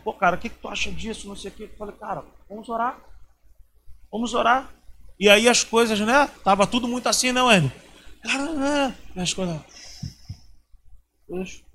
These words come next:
Direção. É em relação ao seu trabalho? É em relação à sua família?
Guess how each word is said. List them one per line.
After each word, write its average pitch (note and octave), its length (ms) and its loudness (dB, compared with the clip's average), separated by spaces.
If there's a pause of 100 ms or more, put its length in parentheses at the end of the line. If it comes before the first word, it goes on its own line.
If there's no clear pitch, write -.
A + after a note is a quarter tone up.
(1120)
Direção. A#3+ 800 2 (840)
É A#3 100 4
em - 20 4
relação A3 400 0
ao G#3 40 -6
seu G3+ 160 -8
trabalho? F#3+ 580 -2 (240)
É G3+ 100 -2
em G#3+ 40 -2
relação G#3 400 -2
à G3 60 -6
sua F#3 180 -8
família? F#3 600 -6